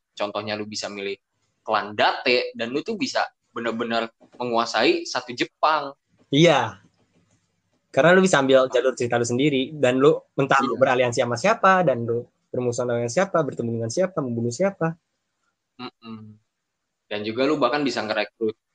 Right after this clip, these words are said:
Speaker 1: perwira-perwira atau samurai-samurai yang bahkan tuh jarak tahunnya tuh jauh gitu loh ya.
Speaker 2: Iya.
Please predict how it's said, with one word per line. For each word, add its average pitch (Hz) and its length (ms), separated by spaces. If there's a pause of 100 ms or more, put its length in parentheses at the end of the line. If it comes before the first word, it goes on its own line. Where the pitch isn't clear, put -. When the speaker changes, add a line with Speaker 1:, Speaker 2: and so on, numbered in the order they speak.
(120)
Speaker 1:
perwira-perwira 110 960 (640)
atau 110 240
samurai-samurai 110 800
yang 107 160
bahkan 127 400
tuh - 240 (720)
jarak 123 320 (480)
tahunnya 131 480
tuh 165 160
jauh 120 400
gitu - 240
loh 104 80
ya. 101 200 (440)
Speaker 2:
Iya. 120 400